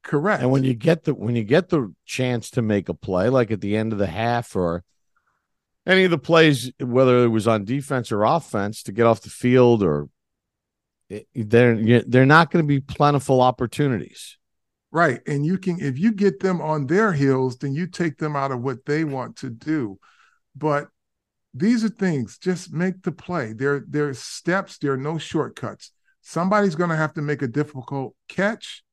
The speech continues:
Speaker 1: a difficult throw, a difficult run, a difficult tackle. And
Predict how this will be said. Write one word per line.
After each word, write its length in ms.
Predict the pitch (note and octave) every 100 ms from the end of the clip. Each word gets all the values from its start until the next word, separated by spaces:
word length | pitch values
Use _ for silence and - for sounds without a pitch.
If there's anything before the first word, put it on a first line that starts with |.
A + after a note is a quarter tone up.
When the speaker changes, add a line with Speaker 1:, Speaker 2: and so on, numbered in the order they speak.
| _ -
Speaker 1:
a 60 | A#2+
difficult 640 | A#2+ D3 C3 C3+ A#2+ -
throw, 400 | D#3 F3+ F#3 C#3+
a 60 |
difficult 500 | B2 C3+ - - B2+ -
run, 340 | C#3+ E3 F3 D3+
a 60 |
difficult 520 | A#2+ C3+ B2 - B2+
tackle. 440 | - D3 C3+ - - _ _ _ _ _ _ _ _ _ _ _ _
And 720 | D3 C#3+ C#3 C3 C3 B2+ B2